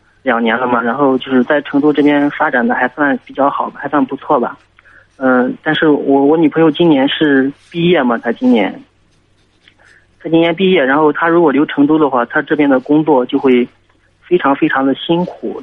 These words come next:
就是她不太喜欢，然后她就是想回家工作，她家是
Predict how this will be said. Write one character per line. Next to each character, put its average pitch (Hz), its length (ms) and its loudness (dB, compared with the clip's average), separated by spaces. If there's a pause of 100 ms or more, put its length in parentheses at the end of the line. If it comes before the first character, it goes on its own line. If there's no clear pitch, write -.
就 131 80 -20
是 127 300 -16
她 - 120 -10
不 139 100 -12
太 139 160 -2
喜 - 200 -10
欢， 113 300 -6 (560)
然 131 100 -4
后 135 80 2
她 143 120 -4
就 139 120 2
是 123 320 0
想 117 380 -4
回 127 180 -4
家 151 200 0
工 147 140 -4
作， - 160 -6
她 139 120 -10
家 151 220 -4
是 127 360 0